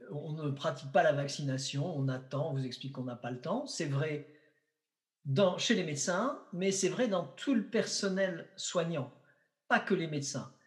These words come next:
Et ce dont on s'aperçoit, c'est que le pourcentage semble augmenter au fur et à mesure que le niveau culturel et éducationnel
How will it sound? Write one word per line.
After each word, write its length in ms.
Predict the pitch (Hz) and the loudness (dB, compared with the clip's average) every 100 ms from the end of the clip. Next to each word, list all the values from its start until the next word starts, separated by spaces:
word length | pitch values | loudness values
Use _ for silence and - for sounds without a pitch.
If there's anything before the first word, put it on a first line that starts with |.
| _ _ | _ _
Et 220 | 170 139 | -6 -4
ce 160 | - 226 | -4 -2
dont 140 | 214 196 | 0 0
on 60 | |
s'aperçoit, 540 | 185 165 156 156 233 254 | 0 0 0 -4 -2 -2
c'est 140 | 202 | -2
que 120 | - | -4
le 80 | 156 | -4
pourcentage 760 | 185 226 - 175 208 233 254 - | -4 -4 -2 0 2 2 2 -2
semble 320 | - 208 185 | 0 0 0
augmenter 560 | 175 175 170 - 254 262 | 0 0 -2 -2 -4 -2
au 80 | 170 | -4
fur 340 | - 254 240 | -4 -2 2
et 80 | 185 | 2
à 80 | 160 | 2
mesure 520 | 175 175 208 262 - | 0 -4 -2 -4 -2
que 300 | 202 214 247 - - _ - | 0 0 -2 -12 -20 _ -8
le 140 | 160 | -2
niveau 360 | 175 175 202 214 | 0 2 2 2
culturel 720 | 196 151 - 180 170 175 160 | 0 -4 -2 2 4 2 2
et 80 | |
éducationnel 920 | 151 147 180 160 - 165 180 214 226 | -2 -2 0 0 2 0 2 2 0